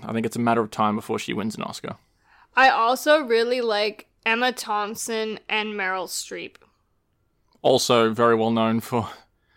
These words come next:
Speaker 1: their performances, and, and
Speaker 2: Yeah.
Speaker 1: they have a couple of Oscars each.
Speaker 2: Yeah.
Speaker 1: Um, I'd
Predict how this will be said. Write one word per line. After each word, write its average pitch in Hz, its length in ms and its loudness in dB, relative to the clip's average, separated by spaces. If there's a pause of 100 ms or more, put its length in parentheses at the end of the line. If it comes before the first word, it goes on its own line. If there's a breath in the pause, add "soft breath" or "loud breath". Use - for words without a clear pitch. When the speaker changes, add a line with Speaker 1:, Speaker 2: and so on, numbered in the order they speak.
(200)
Speaker 1:
their 117 140 2
performances, 117 720 0
and, 110 240 -2
and 110 140 -2
Speaker 2:
Yeah. 104 400 -2
Speaker 1:
they - 60 -18
have 107 200 0
a 117 60 -6
couple 117 260 4
of 104 80 0
Oscars 110 400 0
each. 113 340 -4 (380)
Speaker 2:
Yeah. 220 280 -4 (1300)
Speaker 1:
Um, 107 560 0 (280)
I'd 123 220 4